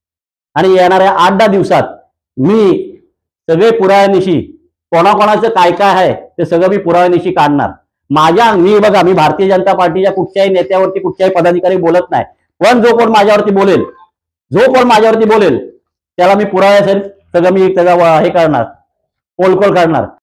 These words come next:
जे काय या जिल्हाध्यक्षासारखे हायवेचे झाडं तोडायचं कॉन्ट्रॅक्ट नाही, माझं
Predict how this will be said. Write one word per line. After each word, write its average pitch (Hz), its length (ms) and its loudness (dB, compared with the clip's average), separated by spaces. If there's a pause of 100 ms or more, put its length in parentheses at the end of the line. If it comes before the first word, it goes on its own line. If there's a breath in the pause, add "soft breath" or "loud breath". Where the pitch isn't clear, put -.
(320)
जे 135 120 0
काय 165 160 2
या 165 100 2
जिल्हाध्यक्षासारखे 165 1120 -2 (640)
हायवेचे 151 800 -2 (760)
झाडं 143 300 0
तोडायचं 180 680 0 (280)
कॉन्ट्रॅक्ट 156 380 0
नाही, 156 300 -2 (1040)
माझं 170 560 0